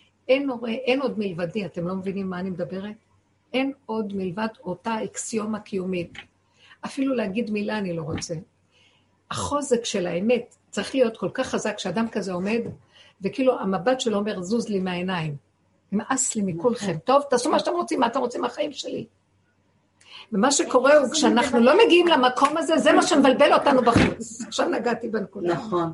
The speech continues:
Speaker 2: נכון.
Speaker 1: כי אנחנו כבר נמצאים, תראו, אנחנו שיעורים כאן, עשרים שנה אנשים בשיעורים האלה. זה מדהים. בנות הגיעו למקומות מדהימים. ודבר הכי קטן בחוץ יכול להפיל אותנו.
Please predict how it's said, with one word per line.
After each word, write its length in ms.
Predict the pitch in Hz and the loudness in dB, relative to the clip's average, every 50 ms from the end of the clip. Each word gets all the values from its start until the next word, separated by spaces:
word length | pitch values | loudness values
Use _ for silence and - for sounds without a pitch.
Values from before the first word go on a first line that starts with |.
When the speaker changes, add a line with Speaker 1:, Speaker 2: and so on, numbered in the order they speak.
| - - - | -8 -12 -14
Speaker 2:
נכון. 280 | 165 160 - - 170 170 160 - - - _ - | -14 -14 -14 -12 -12 -12 -12 -12 -14 -18 _ -2
Speaker 1:
כי 120 | - 320 320 | 2 2 4
אנחנו 320 | 320 339 370 370 - - 494 | 4 4 2 2 2 0 2
כבר 80 | 494 415 403 440 | 2 2 4 4
נמצאים, 360 | 320 294 - 302 302 320 330 330 - - _ - | 2 4 4 4 4 4 4 0 -2 -6 _ -14
תראו, 280 | 220 - 226 226 226 | -6 -2 0 2 2
אנחנו 300 | 220 208 208 - - 214 | 2 0 -2 -4 -4 -2
שיעורים 440 | 196 - - 233 214 208 226 254 262 | -2 -2 0 0 0 0 0 0 0
כאן, 220 | - 262 240 - 262 | 0 -2 -4 -2 -2
עשרים 320 | 226 - - 233 254 349 | -4 -2 2 2 2 2
שנה 280 | 339 - 381 359 392 349 | 2 0 0 0 0 0
אנשים 340 | 233 208 - - - 180 | 0 -2 -2 -4 -6 -8
בשיעורים 480 | 170 180 - - 208 175 170 170 - 160 | -8 -10 -10 -10 -8 -8 -8 -6 -8 -10
האלה. 100 | 165 170 165 185 | -10 -12 -14 -12
זה 140 | 185 175 190 | -8 -4 -2
מדהים. 500 | 202 196 185 196 302 349 247 196 180 226 - _ 277 285 240 220 226 233 233 202 196 | 0 0 0 0 0 0 0 0 -4 -8 -12 _ -14 -10 -8 -6 -6 -6 -8 -8 -4
בנות 340 | 196 202 196 214 240 240 240 | 0 0 2 2 0 0 -2
הגיעו 240 | 294 214 254 254 262 | -2 2 2 2 2
למקומות 520 | 262 247 220 - - 226 226 247 240 - | 2 0 -2 -2 -2 -2 -2 -2 -4 -4
מדהימים. 460 | 277 220 185 202 208 208 208 185 170 - _ _ _ _ _ _ _ _ _ _ _ _ _ _ - | -4 -4 -2 -2 -2 -2 -2 -4 -6 -8 _ _ _ _ _ _ _ _ _ _ _ _ _ _ 0
ודבר 220 | 220 214 240 240 294 | 2 4 6 6 4
הכי 240 | 294 - 392 403 | 4 4 2 0
קטן 180 | - - - 466 440 294 | 0 0 2 4 4 4
בחוץ 320 | 285 277 - 381 - - | 4 2 2 2 2 2
יכול 220 | 269 254 - 262 240 | 2 0 2 4 2
להפיל 340 | 226 220 - - 220 196 185 | 2 2 0 -2 -2 0 0
אותנו. 380 | 175 - - 175 165 170 165 | -2 -4 -4 -6 -6 -6 -8